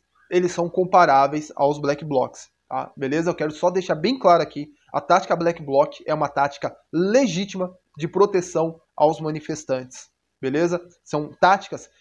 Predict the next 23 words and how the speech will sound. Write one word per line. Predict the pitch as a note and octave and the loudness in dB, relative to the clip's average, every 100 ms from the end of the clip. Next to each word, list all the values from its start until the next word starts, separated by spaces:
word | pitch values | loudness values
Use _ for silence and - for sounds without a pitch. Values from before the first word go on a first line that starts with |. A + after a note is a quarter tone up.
| _ | _
que | E3+ | -8
nos | D#3+ G#3+ C4+ | 0 2 2
protegem | - F#3 E3 F#3 E3 | -2 -2 2 2 0
quando | C#3+ D#3 | -10 -8
nós | D#3 D3+ F3+ - _ _ | -4 -2 -4 -10 _ _
fazemos | - D3+ D3+ D3 | -4 -2 -2 -4
alguma | D3 D3+ | -4 -4
manifestação | D3+ D3 D3 D3 D#3 D3 D3 | -4 -6 -6 -8 -8 -8 -8
de | D3 | -10
esquerda | D3+ D3 D3+ D3 - _ | -8 -4 -2 -4 -8 _
que | - | 0
é | F#3+ | 0
contra | - A3 G#3 G#3 G#3 - | 4 6 6 4 -4 -6
os | E3 | -6
interesses | F3+ F3 E3 D3+ D#3 - D3+ - _ _ _ | -6 -2 -2 -2 -4 -6 -10 -12 _ _ _
da, | C3+ D3 D3+ D3 C#3 C3+ C3+ B2+ | 0 4 6 6 6 4 2 -2
do, | C3 D#3+ | -2 -4
do | D#3 | -2
capitalismo. | D3+ E3+ - D3 D#3 D#3 C3 B2 B2+ | 0 2 2 0 0 -6 -8 -14 -14
Então, | D3 G#2+ C#3+ E3 - _ _ _ _ | -10 -2 -2 -4 -12 _ _ _ _
vamos | F#3 A#3+ | 2 2
tomar | B3 G#3 | 2 -2
cuidado, | G3+ D3+ C#3 C#3+ C#3+ | -2 -2 2 2 0